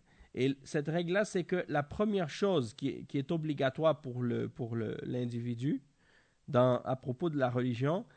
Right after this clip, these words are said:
c'est pas de, de dire la ilaha illallah ou de, de, de, de, de prononcer la ilaha illallah. Plutôt, c'est pour eux de, de, d'analyser ou de, d'utiliser la raison pour essayer de, d'établir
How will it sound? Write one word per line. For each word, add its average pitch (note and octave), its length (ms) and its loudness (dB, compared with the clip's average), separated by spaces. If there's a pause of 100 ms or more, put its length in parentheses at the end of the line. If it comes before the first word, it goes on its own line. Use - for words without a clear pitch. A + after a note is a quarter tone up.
(200)
c'est - 200 -2
pas G3+ 400 0 (300)
de, B2+ 320 0
de A#2+ 220 0
dire A#2+ 260 -2
la B2+ 200 4
ilaha A#2 300 0
illallah A#2+ 460 0
ou C3+ 120 0
de, A#2+ 260 -4
de, A2+ 380 -6
de, A#2+ 160 -10 (100)
de, A2+ 280 -8 (280)
de G#2+ 120 -6
prononcer C3 600 -4
la C3+ 180 -2
ilaha A#2 240 -4
illallah. A#2+ 460 -2 (320)
Plutôt, F#3 500 0 (180)
c'est F#3+ 560 -2
pour D3+ 280 2
eux G3 240 2 (400)
de, D3 340 2 (380)
de, B2+ 360 2
d'analyser E3+ 760 2
ou D#3+ 100 0
de, C#3 200 4
d'utiliser D#3+ 580 0
la F3+ 180 4
raison D#3 400 0
pour D#3+ 240 -6
essayer F3 380 0
de, D3+ 280 -2 (440)
d'établir E3+ 880 2